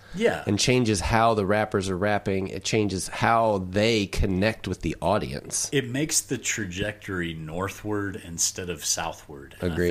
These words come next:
Speaker 1: think that rap was suffering,
Speaker 2: Mm-hmm.
Speaker 1: suffering in that way at that time. And, you know, while this didn't necessarily take off and was a huge,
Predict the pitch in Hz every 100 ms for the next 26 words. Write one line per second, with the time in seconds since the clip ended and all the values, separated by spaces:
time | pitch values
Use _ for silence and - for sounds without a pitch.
0 | 82 - 90 - 85 85 87 - 78 -
1 | - - 110 - 82 73 71 - - 85
2 | 82 87 85 - 135 147 110 92 82 76
3 | - 110 113 98 80 85 92 101 82 80
4 | 85 92 80 - 92 92 101 101 - -
5 | - - - - - 90 87 87 85 82
6 | - 110 107 95 95 107 101 110 104 -
7 | 110 98 98 101 - 90 - 95 95 90
8 | 85 - 98 87 87 90 - 82 82 80
9 | 82 - 92 90 85 -